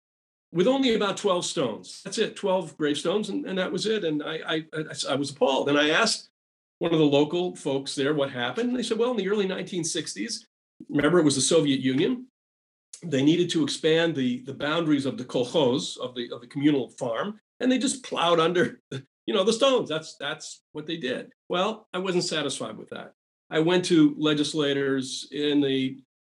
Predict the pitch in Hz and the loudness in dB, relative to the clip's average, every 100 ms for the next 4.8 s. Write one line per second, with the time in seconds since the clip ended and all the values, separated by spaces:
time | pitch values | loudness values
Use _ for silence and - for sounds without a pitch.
0 | - 131 65 65 131 135 139 131 120 160 | -14 -10 -10 -6 -2 2 4 4 4 4
1 | 151 147 139 - - - 151 - - - | 6 4 2 -4 -8 -10 -8 -8 -6 -2
2 | 143 139 139 - _ _ 147 147 151 220 | 2 2 0 -6 _ _ -4 0 2 6
3 | 196 170 170 165 156 156 - 151 160 143 | 6 6 2 0 -2 -2 -4 -4 -2 -4
4 | 135 135 135 127 147 156 151 143 | -4 -6 -8 -4 0 2 0 -2